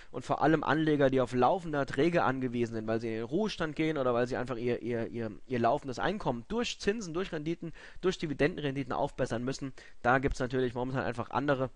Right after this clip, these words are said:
Alternativen und, äh, die sollte man sich natürlich auch mal betrachten. Das war's soweit zum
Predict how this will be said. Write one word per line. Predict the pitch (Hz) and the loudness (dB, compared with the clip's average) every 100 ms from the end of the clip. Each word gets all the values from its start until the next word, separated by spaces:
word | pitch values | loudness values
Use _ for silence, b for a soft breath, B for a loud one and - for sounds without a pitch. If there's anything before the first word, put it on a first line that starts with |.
| - - - - - - - | -12 -16 -18 -18 -18 -16 0
Alternativen | 117 123 127 113 - 139 135 131 127 B B B B - | 4 4 2 0 -2 -2 -2 -2 -8 B B B B -6
und, | 123 117 | -4 0
äh, | 110 - b | -2 -4 b
die | 135 | -4
sollte | 120 113 110 | 2 2 2
man | 110 | -2
sich | 107 | -4
natürlich | 117 104 107 101 | -8 -6 -6 -6
auch | 92 | -8
mal | - 95 107 b b b b b - | -4 -4 -4 b b b b b -2
betrachten. | - - 123 - - - - - - - - - - - - B B B B | 0 4 4 4 -10 -14 -18 -18 -18 -18 -16 -16 -18 -18 -16 B B B B
Das | 165 165 | 0 4
war's | 202 | 4
soweit | 202 202 - | 6 2 4
zum | 185 | -2